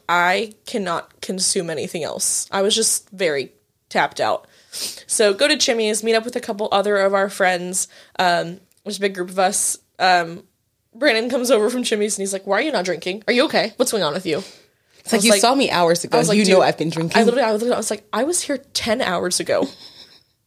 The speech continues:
Speaker 1: And I'm back. I have not gone home in between. Ten hours have passed since I started at this bar, and I'm still here. So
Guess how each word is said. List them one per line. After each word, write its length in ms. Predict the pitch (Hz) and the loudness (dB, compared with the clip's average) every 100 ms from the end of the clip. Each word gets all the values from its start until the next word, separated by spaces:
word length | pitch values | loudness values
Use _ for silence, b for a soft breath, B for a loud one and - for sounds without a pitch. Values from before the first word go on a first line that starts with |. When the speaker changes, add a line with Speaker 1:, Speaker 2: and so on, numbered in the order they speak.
| B B - | B B 0
Speaker 1:
And 100 | 214 | 2
I'm 180 | 196 | 0
back. 340 | 180 202 185 - | -2 0 0 0
I 80 | 208 | -2
have 160 | 254 240 | -2 0
not 160 | 262 | 0
gone 160 | 240 226 | 0 -2
home 260 | 220 262 | 2 2
in 80 | 226 | 2
between. 300 | 208 - 233 | -2 -2 -4
Ten 420 | - - 311 269 320 | -4 0 2 4 4
hours 440 | 226 233 220 208 | 4 4 4 4
have 180 | 220 214 | -2 -4
passed 560 | - 196 151 147 - - B B | -4 -2 -2 -2 -6 -10 B B
since 240 | B - - | B -2 0
I 120 | 220 | 0
started 360 | - 214 196 185 | 2 4 4 0
at 80 | |
this 160 | 180 180 | -2 -4
bar, 260 | - 170 170 | 0 0 0
and 120 | 190 | -2
I'm 140 | 190 | -4
still 320 | 190 - 196 190 | -4 -2 -2 -2
here. 320 | 196 143 - B B B B B B B | -4 -6 -8 B B B B B B B
So 640 | - - 226 208 202 196 | -6 2 4 4 2 -4